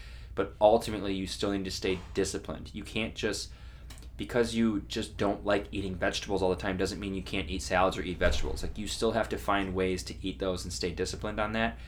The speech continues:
Uh, because you're getting bored of the recipes that you're eating all the time doesn't mean you necessarily need an entirely new recipe, but you could simply just look up a damn new recipe as well, or maybe try grilling your chicken instead of baking it all the time,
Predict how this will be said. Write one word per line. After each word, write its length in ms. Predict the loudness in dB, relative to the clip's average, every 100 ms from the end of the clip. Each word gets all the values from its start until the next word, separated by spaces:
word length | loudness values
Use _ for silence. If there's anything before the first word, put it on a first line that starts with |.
| -14 -12 -12 -12 -8
Uh, 200 | -4 -4
because 240 | 0 0
you're 100 | 2
getting 200 | 0 0
bored 260 | 2 2 4
of 80 | 2
the 80 | 2
recipes 360 | 0 0 -4
that 80 | -4
you're 120 | -2
eating 160 | -2 0
all 120 | -2
the 60 | 0
time 300 | -2 -2 -4 -10 -12 -12 -2
doesn't 320 | 0 2 0 -2
mean 240 | 0 0
you 80 | 0
necessarily 540 | -2 -4 -4 0 2
need 160 | 2 0
an 60 | -2
entirely 500 | -4 -2 2 2 2
new 140 | 0
recipe, 540 | 0 0 0 -2 -2 -4 -4
but 120 | -4
you 80 | -2
could 140 | -4 -2
simply 280 | -2 0 0
just 220 | 0 0
look 120 | -2
up 140 | 0 -2
a 40 |
damn 320 | 0 2 2
new 120 | 2 2
recipe 560 | 2 0 -2 -2 -2 -6 -12 -10
as 180 | -6 -4
well, 360 | 2 4 2 -2 -12 -12 -10 4
or 180 | 6 8
maybe 240 | 4 2
try 220 | 4 4
grilling 320 | 4 2 0 0
your 80 | -2
chicken 300 | -4 -2 -4
instead 220 | -2 -4
of 120 | 0
baking 260 | 0 0 -4
it 100 | -4
all 100 | -4
the 60 | -4
time, 220 | -8 -10